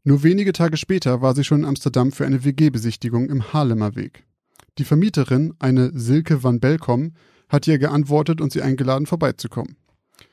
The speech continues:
Nun stand sie also vor dem Haus.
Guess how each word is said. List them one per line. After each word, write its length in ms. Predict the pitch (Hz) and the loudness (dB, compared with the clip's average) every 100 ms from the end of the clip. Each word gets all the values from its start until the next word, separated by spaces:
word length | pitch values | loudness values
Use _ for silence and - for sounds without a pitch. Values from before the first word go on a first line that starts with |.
| _ _ _ _ - | _ _ _ _ 2
Nun 240 | 151 226 | 4 4
stand 300 | - 151 147 | 2 2 2
sie 140 | 156 127 | 2 0
also 200 | 135 143 | 0 0
vor 140 | 151 | 0
dem 200 | 160 120 | 0 0
Haus. 400 | 117 - - - | -4 -6 -14 -18